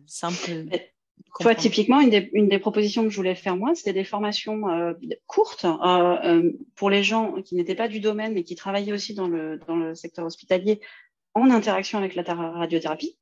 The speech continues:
Speaker 2: typiquement le diagnostic. Euh, parce que, par exemple, il y a des, il y a des contraintes en radiothérapie sur comment tu dois positionner, quand tu fais un scan, comment tu dois positionner ton patient, pourquoi. Et, et, je, et, je, et, et, et c-,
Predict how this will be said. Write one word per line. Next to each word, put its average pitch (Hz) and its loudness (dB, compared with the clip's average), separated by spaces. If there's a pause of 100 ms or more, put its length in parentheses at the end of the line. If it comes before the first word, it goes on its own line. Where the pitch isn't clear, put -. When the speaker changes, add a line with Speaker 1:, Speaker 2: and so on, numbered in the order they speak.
Speaker 2:
typiquement 226 0
le 202 2
diagnostic. 165 0 (560)
Euh, 185 2
parce 185 -4
que, 226 -2
par 185 -2
exemple, 247 0
il 233 -2
y 190 -2
a 170 -4
des, 180 -6
il 175 -2
y 175 -4
a 175 0
des 175 -2
contraintes 269 -4
en 220 -2
radiothérapie 190 -8
sur - -10
comment 185 2
tu 180 -6
dois 185 2
positionner, 180 -4
quand 185 -2
tu - -6
fais 196 -2
un 190 2
scan, 208 -2
comment 180 0
tu 175 -12
dois 170 -4
positionner 170 -4
ton 196 -4
patient, 226 -4
pourquoi. 214 -4 (560)
Et, 185 -2
et, 170 0
je, 175 -6 (100)
et, 180 -6
je, 170 -8
et, 170 -2
et, - -8
et - -8
c-, - -16